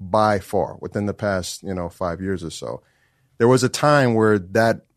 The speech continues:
if you had a pitched Atlanta in nineteen ninety-nine, you wouldn't have got past the first meeting. It just wouldn't have fit what the expectation would be. In, in that era, you could get away with,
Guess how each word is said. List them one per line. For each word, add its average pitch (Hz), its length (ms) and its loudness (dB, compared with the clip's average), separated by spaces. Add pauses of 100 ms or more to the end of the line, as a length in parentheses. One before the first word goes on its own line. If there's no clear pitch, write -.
(120)
if - 160 -10
you 131 60 2
had 123 80 2
a 113 60 2
pitched - 320 -4
Atlanta 110 400 -2
in 95 80 -2
nineteen 98 340 -4
ninety-nine, 90 560 -4
you 92 100 -6
wouldn't 95 220 -4
have 87 80 -8
got 90 200 -4
past 85 260 -8
the 78 60 -10
first 85 260 -10
meeting. 107 380 -10 (120)
It 101 100 -4
just 123 200 0
wouldn't 127 220 2
have 104 80 -2
fit 131 280 0
what 101 180 -2
the 95 60 0
expectation 90 720 -6
would 64 160 -12
be. - 200 -16 (440)
In, 101 220 0
in 104 180 -2
that 127 220 4
era, 123 360 6
you 104 140 -4
could 101 180 -8
get 110 160 0
away 101 320 0
with, 95 420 -2